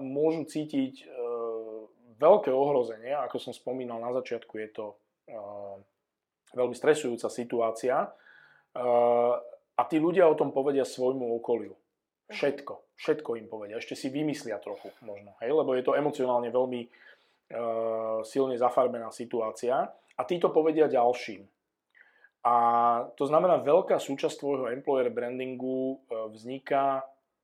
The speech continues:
Speaker 1: u ľudí, ktorí u teba v minulosti pracovali, už tam nepracujú. Eh, a tvoja posledné, posledný moment, kedy nad tým máš kontrolu, je ten, keď sa lúčite.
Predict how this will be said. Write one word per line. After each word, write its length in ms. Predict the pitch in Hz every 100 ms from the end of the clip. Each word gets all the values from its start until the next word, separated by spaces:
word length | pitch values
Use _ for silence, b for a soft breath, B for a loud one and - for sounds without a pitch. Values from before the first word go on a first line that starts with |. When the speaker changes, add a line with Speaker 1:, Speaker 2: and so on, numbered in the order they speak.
| -
Speaker 1:
u 80 | 123
ľudí, 360 | 113 120 147 180
ktorí 200 | - 127
u 80 | 123
teba 160 | 123 120
v 80 | 120
minulosti 280 | 123 123 123
pracovali, 440 | 117 113 131 123
už 120 | 113 110
tam 160 | 127 117
nepracujú. 560 | 117 139 - 101 92
Eh, 1000 | - _ _ _ _ - 113 113 117 117 113 - _
a 60 | 113 -
tvoja 240 | - 147 156
posledné, 640 | 180 202 233 180 160 147 147
posledný 400 | 190 - 165 147
moment, 440 | 147 190 139 160
kedy 200 | - 139 139
nad 140 | 139
tým 120 | 139 147
máš 140 | 139 -
kontrolu, 560 | 139 143 151 135 127 135
je 60 |
ten, 200 | 131 135
keď 140 | 131 131
sa 100 | 127
lúčite. 480 | 123 175 117 107 95